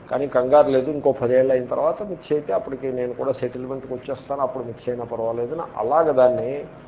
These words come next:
వాయిదా వేసుకుంటూ పోవడానికి అలవాటు పడతాడు. అజ్ఞానం అలాంటిది. కాబట్టి ఆ పద్ధతి it doesn't work, it doesn't work. Don't put it in the future, there is no such thing. Now and here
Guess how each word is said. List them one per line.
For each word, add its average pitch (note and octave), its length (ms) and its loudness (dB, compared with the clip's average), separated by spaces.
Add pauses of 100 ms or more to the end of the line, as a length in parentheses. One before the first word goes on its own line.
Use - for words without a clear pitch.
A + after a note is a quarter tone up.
(320)
వాయిదా B2+ 260 2
వేసుకుంటూ C3 480 -6
పోవడానికి A#2+ 440 -4
అలవాటు A2+ 300 -4
పడతాడు. G#2+ 380 -8 (140)
అజ్ఞానం C#3 480 -4
అలాంటిది. A#2+ 460 -6 (1700)
కాబట్టి A#2 520 -4 (560)
ఆ A2 60 2
పద్ధతి A#2 600 -6 (140)
it A#2+ 80 -14
doesn't A2+ 340 -6
work, G#2+ 300 -10 (800)
it G2 100 -6
doesn't B2 240 0
work. G#2 260 -2 (460)
Don't C3+ 180 -4 (100)
put A2+ 120 -4
it C3 180 -6
in C3 80 -2
the C#3+ 80 -4 (120)
future, A2+ 300 -2 (120)
there A2+ 180 2
is A2 60 -4
no B2+ 140 0
such - 360 -4
thing. G#2+ 120 -10 (840)
Now C#3 260 6
and C#3 180 4
here B2+ 260 4